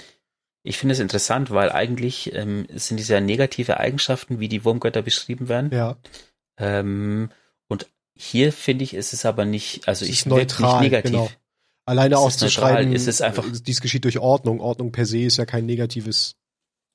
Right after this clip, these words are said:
Speaker 1: Ja, oder Geheimnisse, die
Speaker 2: Genau.
Speaker 1: wollten einfach nur Zuwendung und, und das wurde dann quasi pervertiert von
Speaker 2: Ja.
Speaker 1: Rulk und dem Zeugen.
Speaker 2: Ja.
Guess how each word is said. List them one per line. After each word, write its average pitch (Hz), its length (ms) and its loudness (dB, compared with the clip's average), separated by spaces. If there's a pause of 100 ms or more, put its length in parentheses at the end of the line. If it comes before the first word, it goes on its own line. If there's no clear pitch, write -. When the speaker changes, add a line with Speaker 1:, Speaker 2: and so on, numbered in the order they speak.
(420)
Speaker 1:
Ja, 104 160 -6
oder 101 180 -2
Geheimnisse, 101 540 -4
die 101 80 -6
Speaker 2:
Genau. 127 140 4
Speaker 1:
wollten 113 120 2
einfach 95 240 -4
nur 101 120 -8
Zuwendung 120 500 -4
und, 104 340 -6 (680)
und 117 140 -14
das - 160 -8
wurde 104 160 2
dann 101 200 0
quasi 98 560 -2 (1600)
pervertiert 110 960 0
von 95 280 -4
Speaker 2:
Ja. 123 220 2 (220)
Speaker 1:
Rulk 104 420 -4
und 98 260 -6
dem 98 160 -6
Zeugen. 98 240 2
Speaker 2:
Ja. 95 140 0